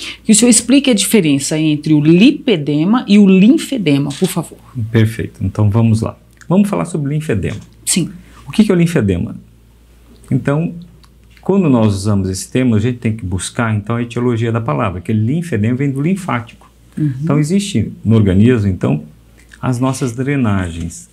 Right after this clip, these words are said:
Speaker 2: Nós temos o sistema venoso, né? O sistema, eh, linfático e tem também o arterial.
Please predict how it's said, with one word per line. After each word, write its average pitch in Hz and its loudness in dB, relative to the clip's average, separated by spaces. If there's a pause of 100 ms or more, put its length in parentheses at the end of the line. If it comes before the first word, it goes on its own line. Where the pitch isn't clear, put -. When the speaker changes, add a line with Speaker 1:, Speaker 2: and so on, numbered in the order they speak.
Speaker 2:
Nós 110 -2
temos 85 -4 (640)
o 101 2
sistema 92 -2 (180)
venoso, 110 2 (580)
né? 107 2 (480)
O 104 4
sistema, 95 2 (300)
eh, 92 0
linfático 110 0 (580)
e 165 2
tem 120 0
também 107 4
o 104 4
arterial. 104 -2